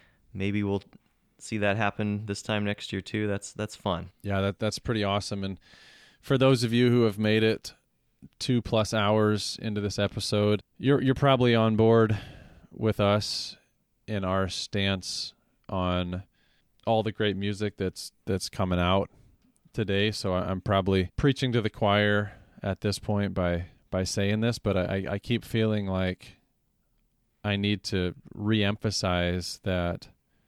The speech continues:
Speaker 2: there's so much good music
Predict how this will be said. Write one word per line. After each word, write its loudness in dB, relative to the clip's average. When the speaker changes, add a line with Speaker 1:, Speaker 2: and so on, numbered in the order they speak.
Speaker 2:
there's 2
so 2
much -2
good 0
music -2